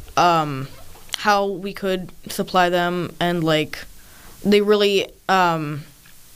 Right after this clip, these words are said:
when we, we always have a food drive in November, we always, like, d-, um, planning that out, because there's always, y-, um, a lot of food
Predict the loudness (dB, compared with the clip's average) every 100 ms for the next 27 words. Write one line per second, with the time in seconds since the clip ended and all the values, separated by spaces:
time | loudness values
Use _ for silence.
0 | -20 -20 -16 -2 4 4 4 0 0 2
1 | 0 -4 -2 0 0 -2 0 0 0 -2
2 | -2 -2 0 0 2 2 2 0 0 0
3 | 2 4 2 0 -6 -18 -20 -10 2 4
4 | 4 2 0 0 0 -4 -14 -12 -6 2
5 | 2 2 0 -6 -12 -16 -20 -20 -20 -20
6 | -20 -20 -20 -14 -8 -2 0 0 0 2
7 | 4 2 2 -2 0 2 4 2 -2 -2
8 | -2 -4 -14 -20 -10 0 2 2 0 -4
9 | -10 -14 -4 0 2 2 2 0 -2 -4
10 | -6 -8 -8 -8 -6 -4 0 2 0 -4
11 | -6 -8 -8 -8 -10 -10 -2 2 2 0
12 | -2 0 2 0